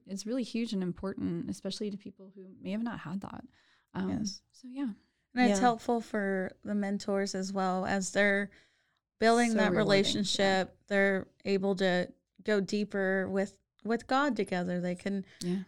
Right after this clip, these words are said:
Speaker 2: you know, they can pray together. They can, you know, go to Bible studies together. You know, it's that relationship piece, um,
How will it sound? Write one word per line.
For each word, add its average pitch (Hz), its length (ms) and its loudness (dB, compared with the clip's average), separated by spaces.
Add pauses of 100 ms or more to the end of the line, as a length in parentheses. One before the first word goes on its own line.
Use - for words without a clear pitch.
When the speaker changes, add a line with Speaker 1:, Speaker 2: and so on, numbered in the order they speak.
Speaker 2:
you 190 100 -6
know, 185 180 0
they 185 120 2
can 202 180 -4
pray 226 240 2
together. 180 480 -2
They 175 180 -2
can, 180 540 -4 (720)
you 202 120 -2
know, 175 200 0
go 208 200 -2
to 214 80 0
Bible 208 300 2
studies 175 440 0
together. 170 540 -2
You 196 140 -2
know, 175 160 -2
it's 175 140 -6
that 196 220 -2
relationship 175 920 -2 (500)
piece, 175 560 -2
um, 185 440 -2